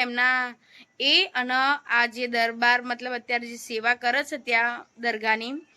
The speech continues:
એમના પપ્પા બંને ભાઈ, ભાઈબંધ હતા, મતલબ ભાઈ જેવા ભાઈબંધ હતા. તો મતલબ એ લોકોએ, મતલબ એમની ભાઈબંધી એટલી અમર કરીને રાખીને ત્યાં સ્મારક બનાવ્યું.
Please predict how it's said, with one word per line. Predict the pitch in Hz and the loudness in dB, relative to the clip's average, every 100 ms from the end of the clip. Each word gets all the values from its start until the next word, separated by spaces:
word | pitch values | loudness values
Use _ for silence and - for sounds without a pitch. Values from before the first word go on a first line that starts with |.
| - - - | -20 -20 -10
એમના | 254 | -8
પપ્પા | 247 233 262 269 | -8 -4 0 2
બંને | 247 247 247 | 0 -2 -4
ભાઈ, | 247 247 254 269 - | 0 0 0 -4 -10
ભાઈબંધ | 240 269 233 285 294 | -2 0 0 0 0
હતા, | 285 | -2
મતલબ | 277 285 | -4 -6
ભાઈ | 254 247 254 | -2 -2 -2
જેવા | 247 269 | -2 -4
ભાઈબંધ | 262 240 233 240 | 0 0 -2 -6
હતા. | 233 220 202 - - - _ | -4 -4 -4 -6 -20 -20 _
તો | 262 | -10
મતલબ | 262 247 262 247 233 - - | -8 -6 -6 -6 -16 -20 -10
એ | 269 | -4
લોકોએ, | 269 269 285 285 | -4 -4 -6 -6
મતલબ | 285 269 285 | -6 -6 -6
એમની | 277 277 | -6 -6
ભાઈબંધી | 285 277 226 226 247 277 | -4 -4 -4 -6 -6 -6
એટલી | 277 302 247 | -4 -2 0
અમર | 240 277 | 0 0
કરીને | 269 285 285 294 294 | 0 -2 -2 -2 2
રાખીને | 269 247 294 294 | 0 0 -6 -8
ત્યાં | 277 285 | -4 -6
સ્મારક | 277 247 226 240 254 | -2 0 2 0 -4
બનાવ્યું. | 254 262 254 269 277 | -6 -4 -4 -4 -8